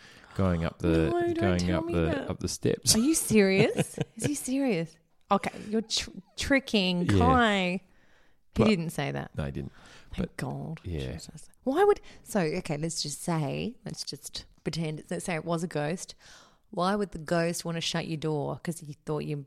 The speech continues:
Speaker 2: maybe were getting a bit co-, chilly? Like, what's the purpose of the shutting of the door? Like, with protecting you against some-,
Speaker 1: Yeah, I
Speaker 2: what
Speaker 1: don't
Speaker 2: would
Speaker 1: know.
Speaker 2: you surmise would be
Speaker 1: The
Speaker 2: the
Speaker 1: idea
Speaker 2: point of
Speaker 1: behind
Speaker 2: that?
Speaker 1: that.
Speaker 2: Like, if you're gonna do something as a ghost, why would you just do that? Shut some-, shut a door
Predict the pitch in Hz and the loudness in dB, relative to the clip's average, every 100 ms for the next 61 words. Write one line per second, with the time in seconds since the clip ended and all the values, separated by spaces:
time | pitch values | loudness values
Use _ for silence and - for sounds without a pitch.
0 | - 151 147 147 151 147 147 143 147 147 | -8 -4 -4 -4 -4 -6 -6 -4 -4 -4
1 | - - - - - 202 285 403 - _ | -8 -12 -14 -8 -4 -2 -2 -4 -6 _
2 | _ _ _ _ _ - 196 - - - | _ _ _ _ _ -8 -6 -4 -4 -4
3 | - 196 175 - 160 170 - - 170 160 | -2 0 0 -2 -6 -6 -6 -4 -2 -2
4 | 156 139 131 156 151 147 127 - - - | -2 -4 -2 0 0 -2 -4 -10 -16 -12
5 | - 190 - - 180 180 190 185 - - | -8 -10 -8 -8 -6 -6 -6 -6 -6 -8
6 | 233 _ - 147 151 151 233 269 - 254 | -10 _ -16 -12 -8 0 2 2 2 2
7 | 233 - - - 208 175 160 147 135 135 | 0 -4 -6 -2 2 2 2 0 -2 -4
8 | 127 - _ - 156 170 165 156 147 139 | -8 -14 _ -10 -6 -2 0 -2 -4 -12
9 | _ _ _ _ - - 90 90 80 78 | _ _ _ _ -18 -8 0 2 4 2
10 | - 175 87 - 160 - - 190 202 - | 4 4 4 2 2 2 0 0 -2 -2
11 | 185 185 208 185 170 180 - 196 - 147 | -6 0 0 2 0 -2 -2 -6 -4 -6
12 | 151 151 143 151 147 165 190 196 180 185 | -6 -6 -2 -2 -2 -4 -4 -4 -4 -6
13 | 170 - 175 156 151 143 - - _ - | -6 -2 0 0 0 0 -4 -12 _ -6
14 | - - - 185 - 175 - 170 165 147 | -2 -2 -4 -10 -8 -6 -4 -4 -2 0
15 | 151 151 151 | 0 2 0